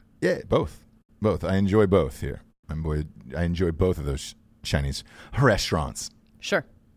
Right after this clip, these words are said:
Speaker 1: Even our, well, sushi the other night. There was some, uh, some Asians back there making the sushi.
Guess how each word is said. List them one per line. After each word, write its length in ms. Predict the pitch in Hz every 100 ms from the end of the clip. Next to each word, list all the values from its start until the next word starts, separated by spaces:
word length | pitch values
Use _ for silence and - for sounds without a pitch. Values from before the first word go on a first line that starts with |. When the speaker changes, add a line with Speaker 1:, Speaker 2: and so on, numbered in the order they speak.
| -
Speaker 1:
Even 240 | 117 190 208
our, 500 | 196 190 185 180 -
well, 360 | 196 277 208 - -
sushi 420 | - - 95 71
the 120 | 73 71
other 100 | 76
night. 160 | 90 - -
There 100 | 95
was 100 | -
some, 280 | - 90
uh, 220 | 92 92 90 - _ _ _ _
some 160 | 98
Asians 400 | 95 107 147 - _ _ _ _ _ _ _ _ -
back 180 | 92
there 100 | 95
making 220 | 90 90 90
the 60 |
sushi. 360 | - 107 -